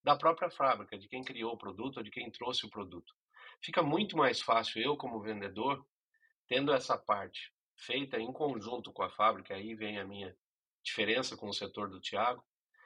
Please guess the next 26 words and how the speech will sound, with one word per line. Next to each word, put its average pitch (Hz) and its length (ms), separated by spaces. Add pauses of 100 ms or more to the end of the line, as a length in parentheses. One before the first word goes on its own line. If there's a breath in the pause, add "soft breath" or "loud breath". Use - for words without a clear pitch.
(340 soft breath)
a 101 140
estrutura 147 680
que - 140
os 107 120
setores 104 500
têm, 135 360 (180)
né, 113 240
pra 135 240
poder 135 380 (120)
gerar 127 280
experiência 107 540
pro - 120
cliente. 87 400
Então, 143 340 (720 soft breath)
é, 98 480 (460)
quando 151 320
você 151 280
tem 107 300
a 95 80
possibilidade 110 800
da 101 120
tua 139 220
indústria, 101 560 (540)
é, 98 140
fazer 107 380
essa, 101 480